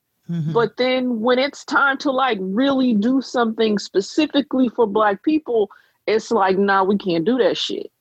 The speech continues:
Speaker 2: And it's just like, But you was in my face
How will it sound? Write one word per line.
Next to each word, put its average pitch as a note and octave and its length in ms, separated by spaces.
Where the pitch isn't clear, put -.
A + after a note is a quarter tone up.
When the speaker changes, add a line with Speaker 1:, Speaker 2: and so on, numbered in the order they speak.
Speaker 2:
And E3+ 560
it's G3 220
just G3 340
like, F3+ 400
But F#3+ 260
you A#3 80
was G#3 140
in G#3+ 200
my G3 180
face - 760